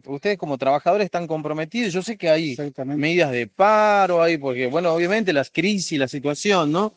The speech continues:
Speaker 1: Pero sin embargo,
Speaker 2: Exactamente.
Speaker 1: ustedes
Speaker 2: Seguimos
Speaker 1: apuestan
Speaker 2: tra-,
Speaker 1: a Perico, trabajando.
Speaker 2: seguimos, seguimos trabajando y apoyando al ingeniero y, bueno, estamos limpiando, como vos ves, a full en todos los espacios verdes. Y, bueno, ahora estamos aquí en el puente dejándole limpio para la fiesta patronal.
Speaker 1: Ujú.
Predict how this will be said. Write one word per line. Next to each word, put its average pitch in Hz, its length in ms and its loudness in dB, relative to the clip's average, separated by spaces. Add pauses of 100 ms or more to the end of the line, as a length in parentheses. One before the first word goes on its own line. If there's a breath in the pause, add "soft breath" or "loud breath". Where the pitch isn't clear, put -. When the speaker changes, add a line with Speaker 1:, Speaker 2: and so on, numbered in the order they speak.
Speaker 1:
Pero 160 320 -2
sin 160 120 -2
embargo, 156 280 0
Speaker 2:
Exactamente. - 0 -
Speaker 1:
ustedes 277 520 2
Speaker 2:
Seguimos 165 320 0
Speaker 1:
apuestan 226 280 2
Speaker 2:
tra-, 196 40 4
Speaker 1:
a 190 40 4
Perico, 165 260 0
trabajando. 160 280 0
Speaker 2:
seguimos, 180 160 4
seguimos 180 300 4
trabajando 196 720 4 (680)
y 135 100 2
apoyando 160 540 4
al 156 80 2
ingeniero 190 440 0
y, 202 40 4
bueno, 196 220 2
estamos 196 260 0
limpiando, 196 440 2
como 156 160 0
vos 175 260 4
ves, 226 100 -2 (100)
a 139 140 -4
full 202 340 0 (180)
en 127 120 -10
todos 190 220 4
los 165 80 4
espacios 160 360 0
verdes. 165 220 0
Y, - 20 0
bueno, 170 160 -2
ahora 170 80 -2
estamos 156 260 -4
aquí 151 140 -10
en 160 80 -2
el 131 80 -4
puente 156 400 -4
dejándole 143 380 -4
limpio 143 240 -4
para 113 160 -8
la 107 60 -10
fiesta 139 200 -6
patronal. 139 480 -4 (400)
Speaker 1:
Ujú. 135 340 -12